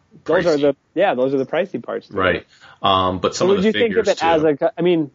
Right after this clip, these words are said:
Speaker 1: I don't wanna get into a whole collection, I guess, because
Speaker 2: Right.
Speaker 1: that's a limited, that, but that's a limited collection too. I mean, how
Speaker 2: Yeah.
Speaker 1: many, how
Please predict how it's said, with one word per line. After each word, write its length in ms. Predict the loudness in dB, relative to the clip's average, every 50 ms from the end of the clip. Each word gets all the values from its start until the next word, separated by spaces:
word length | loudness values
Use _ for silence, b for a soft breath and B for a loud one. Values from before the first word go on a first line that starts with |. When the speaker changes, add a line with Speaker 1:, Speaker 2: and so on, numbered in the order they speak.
| _ _ _ -2
Speaker 1:
I 60 | 0
don't 80 | 0 2
wanna 140 | 2 2 2
get 120 | 2 2
into 240 | 2 2 2 2 2
a 60 | 2
whole 160 | 2 2 0 0
collection, 600 | -2 -4 -2 -2 -2 -4 -6 -10 -12 -12 -10 -12
I 100 | -10 -6
guess, 260 | -6 -6 -6 -6 -6
because 280 | -4 -2 -2 0 0 -2
Speaker 2:
Right. 60 | -2
Speaker 1:
that's 80 | -2 0
a 40 | -2
limited, 580 | 0 0 0 0 0 0 0 0 -2 -4 -6 -4
that, 160 | -4 -4 -2
but 80 | 0 0
that's 180 | 0 0 0 0
a 60 | 0
limited 400 | 0 0 0 0 0 -2 -4 -6
collection 400 | -8 -10 -10 -10 -10 -14 -18 -16
too. 300 | -12 -10 -8 -8 -10 -12 -16 _ _ _ -4
I 40 | 0
mean, 100 | 2 2
how 60 | 2
Speaker 2:
Yeah. 40 | 2 2
Speaker 1:
many, 100 | 2
how 40 | 0